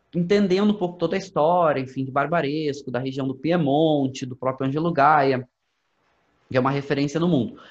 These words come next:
E Ângelo Gaia fala em determinado momento do livro, diz o seguinte, olha, Barolo e Barbaresco, durante muito tempo, e Barbaresco ainda mais, ficou à sombra de grandes vinhos no mundo, porque era,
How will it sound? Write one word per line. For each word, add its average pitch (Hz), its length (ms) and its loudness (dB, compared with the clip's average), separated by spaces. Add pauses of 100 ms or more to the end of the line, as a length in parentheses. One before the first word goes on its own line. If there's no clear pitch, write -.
(300)
E 147 80 4
Ângelo 196 300 4
Gaia 165 480 0 (180)
fala 175 260 2
em 202 40 0
determinado 165 420 -2
momento 151 300 -6
do 147 100 -8
livro, 147 460 -6 (440)
diz 143 240 -12
o - 40 -16
seguinte, 165 440 -2
olha, 147 400 4 (960)
Barolo 185 680 6
e 190 40 0
Barbaresco, 139 720 -2 (320)
durante 160 380 -2
muito 202 260 -2
tempo, 165 260 -8
e 160 40 -8
Barbaresco 151 580 -2
ainda 151 240 -4
mais, 131 440 -6 (420)
ficou 175 340 0
à 202 80 4
sombra 175 800 0 (400)
de 120 220 -10
grandes 143 480 0
vinhos 120 240 -4
no 139 100 -4
mundo, 156 460 -2 (380)
porque 190 720 2 (100)
era, 190 320 4